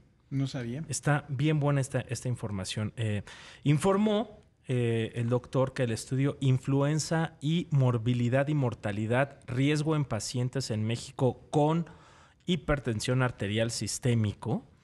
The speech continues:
Speaker 2: demostró que las personas con hipertensión, incluso aquellas que no padecen esta afección,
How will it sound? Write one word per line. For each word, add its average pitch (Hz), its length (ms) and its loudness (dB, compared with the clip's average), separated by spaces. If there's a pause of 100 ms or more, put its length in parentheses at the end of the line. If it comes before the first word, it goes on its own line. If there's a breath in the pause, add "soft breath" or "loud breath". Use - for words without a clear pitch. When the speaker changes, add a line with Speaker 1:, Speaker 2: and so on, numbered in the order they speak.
(260 loud breath)
Speaker 2:
demostró 165 460 4
que 180 80 0
las 160 140 0
personas 143 500 0
con 117 260 0
hipertensión, 123 640 -2
incluso 147 480 0
aquellas 160 400 -2
que 117 120 -2
no 131 300 2
padecen 127 540 0
esta 123 280 -2
afección, 120 540 -2